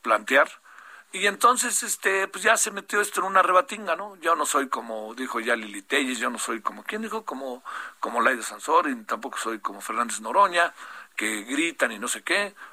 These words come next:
todas estas cosas, ¿no? Y, eh, yo, y el debate en el Congreso tuvo que ver con eso. Yo, yo,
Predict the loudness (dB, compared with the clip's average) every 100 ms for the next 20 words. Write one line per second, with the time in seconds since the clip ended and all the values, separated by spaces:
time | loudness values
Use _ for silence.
0 | _ 4 4 2 0 2 0 0 0 -2
1 | -6 -12 -8 -4 0 2 2 6 6 6
2 | 4 4 4 4 2 -6 -6 -6 -6 -6
3 | -6 -6 -6 -6 -8 -8 -10 -10 -14 _
4 | _ _ _ -8 -4 -4 -4 -4 -2 -4